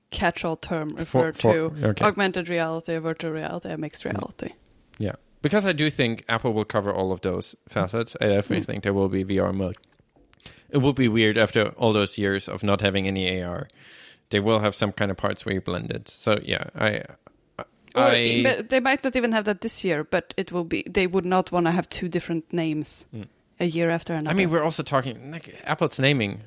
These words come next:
Speaker 2: What are, what are we at? iPhone fourteen Pro Max. I mean, there, there have been a lot of letters in, in weird combinations in Apple products lately. I wouldn't, I think X R O S is unique enough that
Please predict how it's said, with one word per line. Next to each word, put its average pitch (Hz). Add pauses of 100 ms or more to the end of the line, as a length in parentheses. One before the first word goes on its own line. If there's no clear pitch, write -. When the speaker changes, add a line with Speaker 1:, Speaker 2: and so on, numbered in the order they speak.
(140)
Speaker 2:
What 139
are, 147
what 135
are 131
we 139
at? 135
iPhone 123
fourteen 120
Pro 113 (180)
Max. 113
I 127
mean, 113 (680)
there, 143
there 135
have 117
been 113
a 101
lot 113
of 98
letters 101
in, 101
in 104
weird 104
combinations 98
in -
Apple 98
products -
lately. 107
I 107
wouldn't, 98 (240)
I 170
think 190
X 151
R 123 (200)
O 120
S 107
is -
unique 120
enough 135
that 104